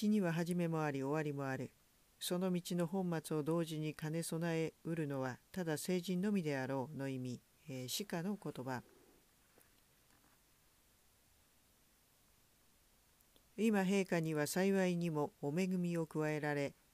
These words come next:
施設を受け、学んだ真の言葉に耳を貸され、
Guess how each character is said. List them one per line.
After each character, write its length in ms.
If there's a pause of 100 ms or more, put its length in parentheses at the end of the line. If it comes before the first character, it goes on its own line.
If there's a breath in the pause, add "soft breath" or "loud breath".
(100)
施 180
設 320
を 160
受 300
け、 120
学 320
ん 160
だ 140
真 300
の 100
言 260
葉 140
に 240
耳 320
を 60
貸 180
さ 140
れ、 160